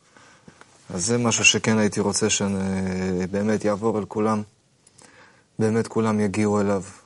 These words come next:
שבאמת אנשים יעבדו אחד עם השני בשביל להגיע, להרגיש דאגה. אה, קשה למצוא מילים בשביל זה.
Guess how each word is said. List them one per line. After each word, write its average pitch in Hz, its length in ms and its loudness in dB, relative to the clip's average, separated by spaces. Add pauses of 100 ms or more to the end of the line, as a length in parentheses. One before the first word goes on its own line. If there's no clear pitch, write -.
(460)
שבאמת 104 600 -2
אנשים 101 380 -2
יעבדו 104 340 2
אחד 101 240 -2
עם 101 120 -2
השני 101 680 -2
בשביל 104 400 0
להגיע, 98 500 0 (3250)
להרגיש 107 580 4
דאגה. 110 520 4 (1120)
אה, 101 60 -6 (3000)
קשה - 260 4
למצוא 113 300 6
מילים 113 340 6
בשביל 98 220 -6
זה. 95 220 -2